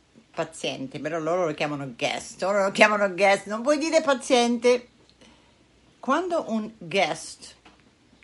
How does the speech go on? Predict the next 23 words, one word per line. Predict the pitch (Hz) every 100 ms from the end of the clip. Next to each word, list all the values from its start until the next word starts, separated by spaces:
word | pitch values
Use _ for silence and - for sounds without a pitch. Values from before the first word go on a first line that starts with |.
| -
ossia | 147 143 135
una | 151 160
persona | 165 160 185
che | 165 -
è | 160
in | 160 160
ospedale, | 147 - 139 123 110
è | - 170
ricoverata | 170 180 175 190 208 190
in | 160
os-, | 151
una | - 185
persona | 196 220 - 123 120 -
che | 170 143 -
è | 160
ricoverata | 165 - 170 185 196 180
in | 156
un | 156
ospedale | 151 - 139 - 123 135
è | 175
un | 196 185
guest, | 147 147 143 - - - - _ _
vero? | - 170 147 156